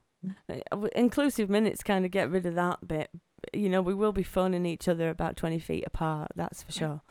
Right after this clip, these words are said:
But yeah, it's, it's really nice to have a friend move close by, so, um, did a bit of cooking for everyone.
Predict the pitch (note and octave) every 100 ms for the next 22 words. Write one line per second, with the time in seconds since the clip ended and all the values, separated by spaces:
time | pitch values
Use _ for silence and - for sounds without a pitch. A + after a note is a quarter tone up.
0 | _ _ _ _ _ F3+ E3 - F3 D#3
1 | D3 - - G#2+ - - - A#3+ B3+ C4
2 | A#3+ A3+ G3+ G3+ F3+ - E3 E3+ D#3+ D#3
3 | - D#3 D#3 - D3 D3 - D3+ C#3+ -
4 | _ _ _ _ _ F3+ F3 E3+ D#3 -
5 | _ _ _ _ _ G3 F3 - - A#3
6 | - - D4 - D#4 D4+ D4 D#4 D#4 F4+